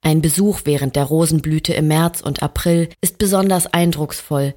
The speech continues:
wenn ein rosa Blütenmeer die Landschaft verwandelt und der Duft reifer Blüten in der Luft liegt.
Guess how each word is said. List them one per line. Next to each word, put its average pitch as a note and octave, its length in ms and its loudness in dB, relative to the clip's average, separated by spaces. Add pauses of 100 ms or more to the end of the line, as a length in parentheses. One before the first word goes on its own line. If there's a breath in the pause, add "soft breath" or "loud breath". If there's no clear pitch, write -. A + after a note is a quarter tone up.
wenn E3+ 140 2
ein E3+ 140 2
rosa E3+ 400 0
Blütenmeer D#3+ 600 0
die D3+ 100 0
Landschaft C#3+ 520 -2
verwandelt C#3 640 -2 (100)
und E3+ 120 2
der F3 100 4
Duft G3 380 -2
reifer E3+ 340 2
Blüten E3 420 -2
in D#3+ 160 -2
der E3+ 100 2
Luft D#3+ 320 -2
liegt. - 400 -12